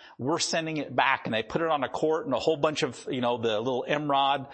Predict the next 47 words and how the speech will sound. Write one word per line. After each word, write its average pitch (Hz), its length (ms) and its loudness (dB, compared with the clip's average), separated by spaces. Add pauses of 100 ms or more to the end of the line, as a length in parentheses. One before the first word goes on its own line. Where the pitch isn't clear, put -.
(220)
sacrifice 151 720 0
and 104 100 -4
sent 147 380 -2
it 143 80 0
on 139 180 2
its 139 160 -6
way. 107 400 -2 (720)
So - 160 -2
you 175 100 -2
look 302 200 -2
at 214 80 6
all 233 160 4
the 208 40 -2
things 214 260 0
that 160 60 -4
happened 202 280 2
with 156 80 -4
the 160 100 -2
Ark 185 200 2
of 156 40 2
the 127 60 -6
Covenant. 175 420 2 (320)
I 147 80 8
don't 208 140 2
see 190 140 -2
that 165 160 4
happening 170 420 2
in 127 340 -4
Rome. 135 460 2 (840)
I 113 280 6
don't 165 180 2
see 196 140 -2
that 180 140 2
happening 180 420 0
in 180 120 -4
Ethiopia, 175 760 -4 (600)
so 131 180 0
I 185 80 6
don't 214 180 0
think 160 180 -2
it's - 160 -4
in 156 60 -4
either 151 160 -4
of 156 60 -2
those 151 140 -4
two 156 160 -4
locations. - 760 -6